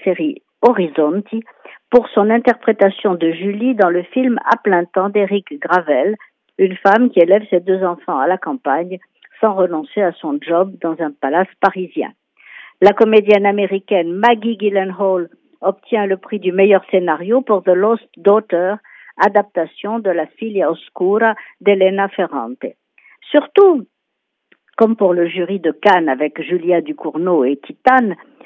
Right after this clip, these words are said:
c'est une cinéaste encore peu connue, Audrey Diwan,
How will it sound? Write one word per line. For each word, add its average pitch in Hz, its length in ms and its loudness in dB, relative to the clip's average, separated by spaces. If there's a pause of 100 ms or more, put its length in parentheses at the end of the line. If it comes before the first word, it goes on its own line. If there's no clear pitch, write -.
(260)
c'est 277 180 2
une 226 220 2
cinéaste 285 540 4
encore 202 420 0 (200)
peu 339 120 -2
connue, 240 480 2
Audrey 190 360 -2
Diwan, 175 520 -6